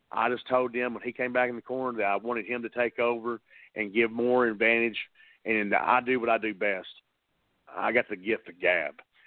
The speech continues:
and I, I make the decisions of the, the C E O of Infamous Inc. and helping guiding the clients that I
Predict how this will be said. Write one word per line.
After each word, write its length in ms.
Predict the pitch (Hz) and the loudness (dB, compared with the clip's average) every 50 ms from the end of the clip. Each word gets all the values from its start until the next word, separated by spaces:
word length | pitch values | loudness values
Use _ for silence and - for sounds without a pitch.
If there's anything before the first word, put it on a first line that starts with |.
| - - _ _ | -20 -20 _ _
and 340 | 104 101 98 95 95 92 90 - | 2 4 4 4 4 2 -2 -4
I, 60 | - 101 | 0 2
I 300 | 101 107 98 90 95 107 | 2 4 4 2 0 0
make 240 | 113 113 110 107 - _ _ _ | 0 0 -2 -4 -6 _ _ _
the 140 | - 95 95 | -14 -14 -10
decisions 680 | 92 95 - - - 120 123 113 110 117 113 110 98 | -12 -12 -12 0 2 2 2 4 2 -4 -4 -4 -6
of 100 | 107 101 | -8 -4
the, 180 | 101 104 101 98 | -2 -2 -2 -2
the 80 | 98 101 - | -4 -6 -2
C 160 | - 123 120 | -2 0 2
E 60 | 120 113 | 4 4
O 200 | 110 110 110 101 | 4 4 2 2
of 80 | 101 | 0
Infamous 420 | 101 92 117 110 92 95 107 104 - - | 0 0 -2 -4 -4 -6 -6 -6 0 0
Inc. 280 | 120 120 120 117 - _ - - | 2 4 4 2 0 _ -4 -2
and 300 | 110 104 104 104 101 90 _ _ - - - - - _ | 0 2 2 0 0 -4 _ _ -20 -18 -18 -20 -20 _
helping 560 | _ - - - 123 131 135 131 - 139 120 | _ -8 -2 2 2 2 2 0 -2 -8 -4
guiding 460 | 110 120 117 120 120 120 123 117 120 110 | 0 2 4 4 4 4 2 -2 -6 -8
the 80 | 104 98 | -10 -10
clients 460 | - - 117 113 117 117 113 107 - _ | -8 -2 0 0 2 0 0 -4 -8 _
that 100 | 101 98 | -8 -4
I 180 | 101 101 107 | 0 0 0